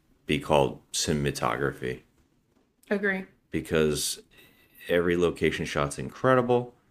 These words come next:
Speaker 1: Every single shot is amazing. The sets are fantastic. Uh, in fact, I don't even think a movie was being filmed. I think it was just like,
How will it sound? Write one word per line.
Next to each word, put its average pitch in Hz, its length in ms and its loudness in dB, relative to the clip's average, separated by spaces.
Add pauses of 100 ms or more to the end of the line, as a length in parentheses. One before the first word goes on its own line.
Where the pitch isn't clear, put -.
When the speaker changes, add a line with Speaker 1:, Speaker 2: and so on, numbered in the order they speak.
(520)
Speaker 1:
Every 87 260 4
single 78 300 -2
shot 85 440 2
is 80 120 -4
amazing. 76 600 -2 (640)
The 76 160 0
sets - 440 0
are 85 220 -2
fantastic. 78 1000 -4 (1040)
Uh, 76 320 0 (360)
in 92 140 2
fact, 95 500 4 (1040)
I 104 100 4
don't 147 160 8
even 107 240 6
think 90 260 -2
a 78 80 2
movie 78 300 4
was 110 160 2
being 120 260 2
filmed. 139 460 0
I 85 60 -4
think 92 260 -2
it 90 40 2
was 78 180 0
just - 360 -2
like, 67 300 0